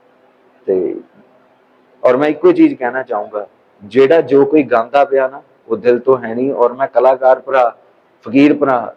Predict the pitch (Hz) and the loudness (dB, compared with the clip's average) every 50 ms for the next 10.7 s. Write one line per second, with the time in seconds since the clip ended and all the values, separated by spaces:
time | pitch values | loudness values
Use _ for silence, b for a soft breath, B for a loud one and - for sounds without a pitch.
0 | - 110 - 123 147 160 - - 131 147 143 135 156 160 151 156 147 123 135 139 | -16 -6 0 2 2 2 2 2 2 2 2 4 4 4 4 4 2 2 0 -2
1 | 139 139 143 165 160 127 135 151 - - - 170 147 - - 143 135 131 143 143 | 0 0 0 0 0 2 2 0 0 0 -4 -10 -6 -2 -2 -2 0 2 2 4
2 | 143 147 147 139 131 - 127 127 127 123 135 139 156 170 185 - _ _ _ _ | 4 2 2 0 -2 0 0 -2 -2 -2 -2 0 0 0 -2 -2 _ _ _ _
3 | _ _ _ _ _ _ _ _ _ _ _ _ _ _ _ _ - 127 127 - | _ _ _ _ _ _ _ _ _ _ _ _ _ _ _ _ -2 -2 0 2
4 | 127 131 139 139 143 143 143 139 135 - 156 139 147 135 143 147 - - 120 - | 2 2 2 2 0 0 0 -2 0 0 -2 -2 -2 -4 -8 -6 -4 -4 -2 0
5 | 143 151 151 160 160 165 156 139 123 - - 117 110 101 101 - - 85 82 87 | 0 0 2 0 0 -2 -4 -6 -6 -8 -10 -14 -16 -16 -16 -18 -18 -18 -20 _
6 | _ _ _ _ _ _ _ _ _ _ _ _ _ _ _ _ _ - - 110 | _ _ _ _ _ _ _ _ _ _ _ _ _ _ _ _ _ -4 -4 -4
7 | - - 143 143 143 123 135 123 127 135 143 143 131 123 104 - _ _ _ _ | -2 0 -2 -2 0 0 -2 0 0 0 0 0 -2 -4 -8 -12 _ _ _ _
8 | _ - - 170 175 165 165 170 160 160 160 156 147 143 139 131 123 110 95 - | _ -2 -2 -2 0 2 2 2 2 2 0 0 -2 -2 -4 -4 -4 -6 -8 -12
9 | - 101 113 127 139 151 147 - 131 - - 160 165 160 175 - - 143 135 - | -6 0 2 2 2 2 0 -2 -6 -2 2 4 4 4 4 2 0 -4 -2 2
10 | 143 143 139 131 131 131 139 143 151 151 170 190 196 | 2 2 2 4 2 2 2 0 -2 -8 -8 -8 -10